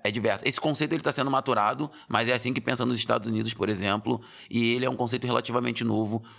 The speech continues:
é, aqui no Brasil. Para além disso, não basta você simplesmente, "Ah, eu quero contratar um fornecedor, ah, diverso", porque não é tão simples assim.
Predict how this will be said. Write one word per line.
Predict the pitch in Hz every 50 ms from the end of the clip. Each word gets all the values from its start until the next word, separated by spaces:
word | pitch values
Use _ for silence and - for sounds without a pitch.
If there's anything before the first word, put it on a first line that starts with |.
| - _ _
é, | - 107 107 104 104 92 -
aqui | - 113 - - 117
no | 117 117
Brasil. | 107 - 131 117 95 95 87 - - - - _
Para | - 147 151 151
além | 151 160 170 156
disso, | 123 127 127 110 - - - 104 92 - - - - _
não | - 127 127
basta | 131 143 147 - 151
você | 143 143 - 143
simplesmente, | 139 - 139 127 117 135 123 123 131 127 - 135
"Ah, | 135
eu | 123
quero | - 120 113 131
contratar | - 135 123 123 127 - 123 127
um | 113
fornecedor, | - 131 127 127 127 - 127 117 104 101 - - - _ _ _ _ _ _ _ _ _
ah, | - - 110 110 101 101
diverso", | 95 113 110 95 101 98 92 - - - 107
porque | - - 117
não | 113 120 120
é | 120
tão | - 127 120
simples | 113 123 117 104 117 123
assim. | 127 110 - 92 90